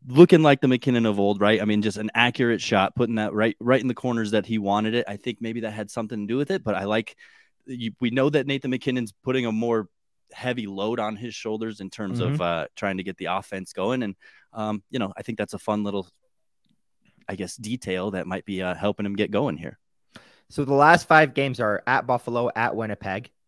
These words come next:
Speaker 2: the home game versus Dallas, the home game versus Vancouver you're referencing, and then the road game at Dallas on November twenty-first. In those last five games,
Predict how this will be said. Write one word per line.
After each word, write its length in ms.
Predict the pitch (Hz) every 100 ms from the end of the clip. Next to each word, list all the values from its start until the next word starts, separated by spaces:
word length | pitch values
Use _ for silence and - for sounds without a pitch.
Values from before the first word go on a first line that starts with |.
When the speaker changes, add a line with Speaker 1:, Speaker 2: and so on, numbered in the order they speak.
| _
Speaker 2:
the 80 | 98
home 280 | 90 131 139
game 200 | 135 135
versus 220 | 127 117
Dallas, 440 | 113 95 95 104 -
the 100 | 95
home 200 | 113 117
game 180 | 120
versus 180 | 113 113
Vancouver 360 | 98 101 117 107
you're 180 | 101 95
referencing, 720 | 104 - 131 - 143 156 -
and 140 | - -
then 120 | 104
the 100 | 104
road 300 | 104 113 110
game 280 | 110 101 95
at 240 | 107 110 -
Dallas 380 | 98 95 95 95
on 80 |
November 340 | 92 90 90 92
twenty-first. 720 | - 95 90 - - - - _ _ _ - - _ _
In 180 | 143 151
those 220 | 151 147
last 300 | 131 123 120
five 280 | - 113 104
games, 460 | 104 78 50 -